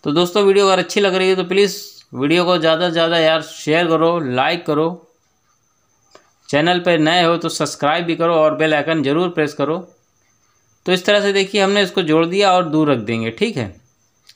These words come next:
अब लास्ट तक देखिए, हमने लास्ट तक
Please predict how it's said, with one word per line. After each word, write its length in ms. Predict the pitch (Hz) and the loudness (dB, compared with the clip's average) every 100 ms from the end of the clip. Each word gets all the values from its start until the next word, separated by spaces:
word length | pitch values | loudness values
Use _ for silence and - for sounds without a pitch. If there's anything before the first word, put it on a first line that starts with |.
| - _ _ _ _ | -20 _ _ _ _
अब 240 | - 170 180 | -2 0 0
लास्ट 420 | 170 196 202 - | -2 0 -2 -6
तक 120 | 214 190 | -4 -2
देखिए, 340 | 185 180 202 | -4 -2 0
हमने 480 | 185 185 202 208 180 - _ _ _ _ _ _ _ _ _ _ _ - _ - _ _ - | 0 0 0 -2 -4 -12 _ _ _ _ _ _ _ _ _ _ _ -20 _ -20 _ _ -8
लास्ट 360 | 127 156 160 - | -2 -2 -2 -6
तक 180 | 180 | -8